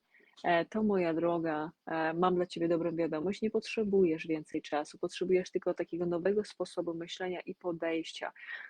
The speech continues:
I słuchajcie, to jest tak, że ja mam kilka takich właśnie dobrych książek o tym i też, e, sama długo z tym pracuję. Czyli te modele mentalne to jest to, że nie wchodzimy w jakiś, e, taki,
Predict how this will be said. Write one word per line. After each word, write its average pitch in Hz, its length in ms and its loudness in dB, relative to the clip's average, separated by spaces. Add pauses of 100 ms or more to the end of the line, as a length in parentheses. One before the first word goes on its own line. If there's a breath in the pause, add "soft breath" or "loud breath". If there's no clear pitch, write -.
(340 loud breath)
I 226 100 2
słuchajcie, 185 380 4
to - 100 2
jest 233 200 4
tak, 208 160 2
że 214 80 2
ja 208 80 4
mam 202 140 2
kilka 196 260 2
takich - 380 -4
właśnie 180 320 2
dobrych 269 300 2
książek 165 500 -2
o - 80 -4
tym - 180 -8
i - 60 -16
też, - 360 -2
e, 180 300 4
sama 202 340 -4
długo 175 200 0
z - 80 -10
tym 175 140 -2
pracuję. - 520 -4
Czyli - 200 -2
te 196 100 0
modele 202 300 0
mentalne 190 560 -2
to - 120 0
jest - 280 -6
to, 165 200 -2
że 170 220 0 (400 loud breath)
nie 190 80 2
wchodzimy 190 560 2
w 170 40 -8
jakiś, 165 720 2
e, 165 380 -2
taki, 170 560 -2